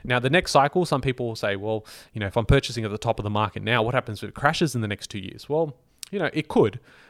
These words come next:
but I don't see how, you know, when we've got a time like covid where everyone's uncertain about what's happening. We engage policies that have never been engaged before, like, you know, repayment holidays on,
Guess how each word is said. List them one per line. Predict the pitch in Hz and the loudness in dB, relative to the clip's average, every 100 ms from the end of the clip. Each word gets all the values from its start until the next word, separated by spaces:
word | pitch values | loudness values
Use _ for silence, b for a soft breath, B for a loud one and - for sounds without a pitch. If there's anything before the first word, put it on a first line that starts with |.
| b | b
but | 143 | 6
I | 170 | 6
don't | 160 185 135 | 8 6 4
see | - 151 | 0 -2
how, | 98 117 123 90 131 - B B | 0 2 4 4 2 -2 B B
you | 123 | 0
know, | 120 | 2
when | 123 131 123 | 4 2 2
we've | 120 127 - | 0 -2 6
got | 147 139 - B B | 8 8 2 B B
a | 123 | -8
time | - - 151 139 101 104 101 - | -6 -2 2 4 2 -4 -14 -4
like | 113 139 - | 4 4 4
covid | - 139 107 107 | 0 0 0 -4
where | 110 - | -4 -2
everyone's | 160 180 190 175 165 135 - | -2 0 2 4 2 -2 -6
uncertain | 135 156 - 123 117 - 110 | -4 -2 -2 -2 -2 -4 -8
about | 110 104 107 | -4 -2 2
what's | 165 190 | 4 4
happening. | - 127 127 117 | 0 -4 -4 -10
We | 117 156 190 - _ _ _ | -4 -4 -4 -10 _ _ _
engage | 147 127 - 170 143 - _ - | 0 6 6 6 2 -6 _ 0
policies | 190 208 - 120 113 | 2 2 0 -2 2
that | 127 | 0
have | 123 110 | 0 -4
never | 139 202 226 208 | -4 0 2 2
been | 190 | 2
engaged | 160 147 139 120 | 4 4 4 -2
before, | 120 113 117 | -6 -2 0
like, | 117 113 - B | 0 -4 -10 B
you | 123 | -6
know, | 107 | -4
repayment | 110 117 - 123 120 | -2 0 2 2 0
holidays | - 120 117 117 117 - | 0 0 2 2 0 -4
on, | 113 104 | -6 -6